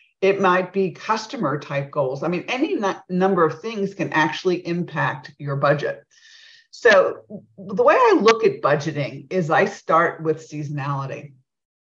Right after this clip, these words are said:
And I start there to figure out what the seasonality of your company is. And we'll talk about that in a second. Um, advertising is also, ad-, marketing and advertising are also really, really important because they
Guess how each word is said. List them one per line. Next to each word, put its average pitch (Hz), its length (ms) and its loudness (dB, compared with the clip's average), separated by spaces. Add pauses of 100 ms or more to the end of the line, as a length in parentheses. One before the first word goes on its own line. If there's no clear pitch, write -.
(280)
And 180 120 2
I 160 140 2
start 165 560 -2
there 156 420 2
to 151 100 -10
figure 156 340 -2
out 151 140 0
what 156 180 -4
the 160 60 -8
seasonality 147 920 -4
of 143 200 -4
your 135 140 -8
company 135 580 -10
is. - 520 0
And 156 200 -4
we'll 156 80 0
talk 175 280 0
about 151 320 -2
that 131 300 -2
in 147 120 -8
a 143 60 -12
second. - 520 -12 (600)
Um, 151 640 2
advertising 202 580 2
is 165 100 -4
also, 156 720 0 (160)
ad-, 156 180 -2
marketing 151 460 0
and 135 100 -6
advertising 139 720 -6
are 143 140 0
also 139 260 0
really, 147 340 -2
really 135 280 -2
important 151 640 -2 (420)
because 147 800 2
they 160 600 0